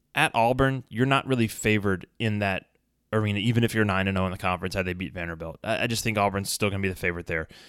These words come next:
At Alabama is kind of a coin flip game. That's kind of what it turned into for L S U. Um, Kentucky at home, that's, again, another coin flip game that I'm pretty sure both of those games L S U was,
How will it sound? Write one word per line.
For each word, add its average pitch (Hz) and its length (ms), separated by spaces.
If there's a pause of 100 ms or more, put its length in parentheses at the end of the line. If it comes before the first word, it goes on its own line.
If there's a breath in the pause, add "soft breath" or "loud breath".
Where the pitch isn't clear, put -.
(600 loud breath)
At 139 200
Alabama 135 640
is 104 180
kind 120 320
of 120 80
a 113 40
coin 117 360
flip - 260
game. 107 320
That's 101 160
kind 110 220
of 104 80
what 107 100
it - 100
turned 107 280
into 110 400
for 107 200
L 107 160
S 101 200
U. 113 280 (440 soft breath)
Um, 92 480 (640)
Kentucky 131 420
at 113 60
home, 135 480 (260)
that's, 110 380
again, 110 320
another 107 200
coin 113 360
flip 117 240
game 107 300
that 101 120
I'm 101 80
pretty 101 220
sure 135 220
both 117 280
of 120 60
those 104 120
games 104 220
L 101 100
S 101 160
U 104 120
was, 95 220